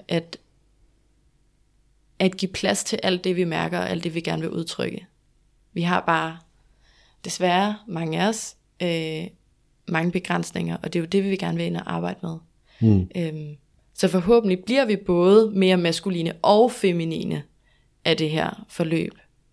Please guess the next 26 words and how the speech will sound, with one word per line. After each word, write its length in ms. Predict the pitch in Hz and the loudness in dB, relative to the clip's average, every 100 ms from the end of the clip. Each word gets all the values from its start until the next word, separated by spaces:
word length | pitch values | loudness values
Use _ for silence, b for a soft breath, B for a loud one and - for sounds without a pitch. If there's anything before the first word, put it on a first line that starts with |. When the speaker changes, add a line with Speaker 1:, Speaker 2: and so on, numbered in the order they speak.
| - | -6
Speaker 1:
øhm, 600 | 170 156 151 156 170 170 175 _ - | -4 -2 -6 -8 -10 -10 -14 _ -6
hvis 180 | 165 | -4
vi 60 | 165 | -4
skal 260 | - 160 156 B B B | -2 -4 -4 B B B
bruge 180 | - 175 | 0 4
de 100 | 175 | 4
termer. 380 | 175 180 165 160 - _ b b b b - | 4 2 2 -2 -8 _ b b b b -2
Øhm, 400 | 160 156 151 170 | -2 -2 -6 -2
og 120 | 170 | 2
jeg 120 | 170 | 2
kunne 80 | 170 | 2
sagtens 360 | 165 170 175 185 | 0 0 0 -4
se, 300 | - 226 - - _ _ - | 2 2 0 -10 _ _ -2
at 280 | 170 175 - - | -2 -2 -12 -2
det 120 | 185 | 0
forløb, 260 | 185 180 180 | 2 0 2
vi 40 | |
har 80 | 165 | 0
strikket 300 | - 170 160 | 0 -2 -2
sammen, 320 | - 185 160 | -2 0 -2
at 100 | - | -4
det 60 | 170 | -2
er 40 | |
noget, 160 | 160 156 | -2 -2
man 120 | 160 | -2
også 240 | 156 - | -2 -4